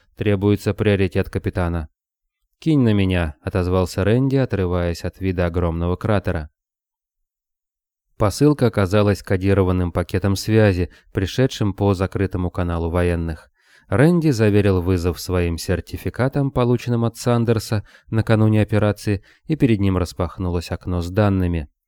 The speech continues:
Быстро просмотрев их, маршал загрузил данные в общую систему корабля. «Сеймур», —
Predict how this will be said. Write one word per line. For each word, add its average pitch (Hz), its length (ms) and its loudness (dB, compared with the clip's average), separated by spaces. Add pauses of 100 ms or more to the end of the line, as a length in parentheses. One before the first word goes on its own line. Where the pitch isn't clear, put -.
(480)
Быстро 95 460 -2
просмотрев 104 680 -2
их, 120 160 -6
маршал 110 500 -2
загрузил 107 520 0
данные 87 480 -2
в 80 120 -4
общую 113 340 -2
систему 87 460 -6
корабля. 85 480 -4 (920)
«Сеймур», — 104 680 -2